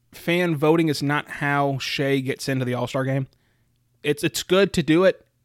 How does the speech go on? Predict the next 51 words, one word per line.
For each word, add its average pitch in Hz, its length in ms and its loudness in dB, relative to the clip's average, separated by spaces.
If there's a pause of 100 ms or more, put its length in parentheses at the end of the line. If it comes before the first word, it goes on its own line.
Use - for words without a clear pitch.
I 127 120 -6
mean, 127 160 -4
it's 127 120 -6
fun 151 600 0
to 143 100 -4
be 139 220 2
on 143 160 2
Twitter 147 340 4
and 127 220 0 (360)
making 135 300 -2
All-Star 139 400 0
memes 147 460 0
and 117 240 -4 (380)
retweeting 139 480 0
All-Star 139 400 0
things. 151 280 0
I 127 120 -2
do 135 120 0
it - 120 -4
too. 151 260 0 (500)
I, 147 100 -8
I 135 160 -6
encourage 139 360 0
you 147 60 2
to 135 80 -2
continue 139 340 -2
to 139 80 -8
do 160 160 2
it - 140 -4
just - 240 -6
to, 123 200 -2 (540)
you 139 80 -10
know, 123 140 -8 (200)
have 160 160 -4
some 160 120 0
fun 143 160 0
with 151 100 0
it. - 240 2
But 135 240 0 (760)
we 170 160 2
all 220 180 6
know 160 280 8
that 143 140 2
that's 147 200 0
not 147 340 2
his 139 220 0
pathway 139 540 0
to 139 100 -6
the 131 120 -6
All-Star 123 340 -4
game, - 240 -12